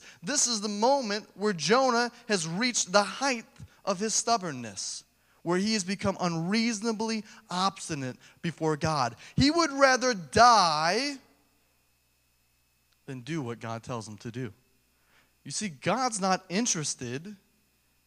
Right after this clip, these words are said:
in him perishing. God is interested in doing his will in and through Jonah. Now,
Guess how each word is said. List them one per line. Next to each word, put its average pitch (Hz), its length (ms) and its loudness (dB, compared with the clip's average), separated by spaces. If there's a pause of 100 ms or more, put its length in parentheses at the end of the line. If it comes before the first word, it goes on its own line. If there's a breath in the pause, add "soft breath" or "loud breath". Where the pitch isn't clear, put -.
(240)
in 156 180 -6
him 185 540 0 (520 soft breath)
perishing. 196 720 -2 (380 soft breath)
God 214 260 0
is 202 220 0
interested 190 760 -4
in 165 120 -6
doing 214 380 -2
his 208 280 -4
will 202 600 -2 (400 soft breath)
in 220 220 2
and 226 180 -2
through 214 260 -6
Jonah. 196 460 0 (2750)
Now, 143 320 -4